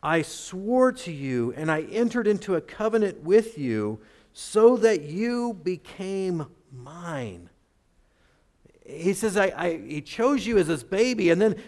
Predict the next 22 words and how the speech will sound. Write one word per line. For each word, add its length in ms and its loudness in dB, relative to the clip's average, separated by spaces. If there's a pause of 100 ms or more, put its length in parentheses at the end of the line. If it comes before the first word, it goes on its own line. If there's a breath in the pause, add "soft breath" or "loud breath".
then 260 6
when 140 6
it 80 2
was 160 0
the 140 -2
right 300 2
time, 380 -8
I, 140 -10 (200)
I 200 -20
called 480 -14
you 100 -6
into 240 -8
a 60 -10
covenant 420 -14
with 220 -18
myself. 480 -20 (800)
I, 140 -8 (160)
I 20 -2
took 600 0 (200 loud breath)
on 480 2
this 300 -4
relationship, 1200 -2